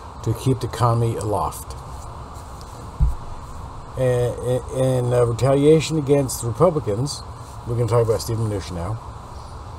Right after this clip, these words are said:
No, not Steve Mnuchin, uh, Chuck Schumer, sorry. Uh, he basically has, a, since the Republicans are trying to put, uh, someone in the Supreme Court justice chair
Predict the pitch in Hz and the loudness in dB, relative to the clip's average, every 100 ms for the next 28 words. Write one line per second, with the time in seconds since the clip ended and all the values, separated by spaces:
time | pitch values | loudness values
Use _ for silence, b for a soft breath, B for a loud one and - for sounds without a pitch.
0 | - - - 120 120 110 107 - 98 95 | -12 -14 -8 0 2 2 0 -2 -6 -4
1 | 90 87 107 101 104 98 95 - - 120 | -6 -6 -4 -2 0 0 -2 -2 -2 0
2 | - 123 98 92 - 92 80 92 - - | 0 -2 -2 -2 -2 -2 -2 -6 -10 -14
3 | - - B B B B B - 113 117 | -14 -14 B B B B B -10 -4 0
4 | 117 110 110 - - - - - - 131 | 2 0 -2 -4 -12 -12 -14 -12 -4 0
5 | 143 151 139 135 131 131 120 - - - | 6 8 6 4 6 6 6 0 -6 -12
6 | - - 139 117 - 131 117 160 175 165 | -6 0 0 0 -2 0 6 6 6 0
7 | 147 151 143 - 131 - - 117 113 - | 2 2 2 0 -2 -2 0 4 6 6
8 | 131 127 123 - 120 117 113 107 - - | 4 4 0 -2 0 2 2 2 0 0
9 | 120 117 117 101 113 98 98 - 110 101 | 0 4 2 4 0 0 -2 -4 0 0
10 | 98 | 0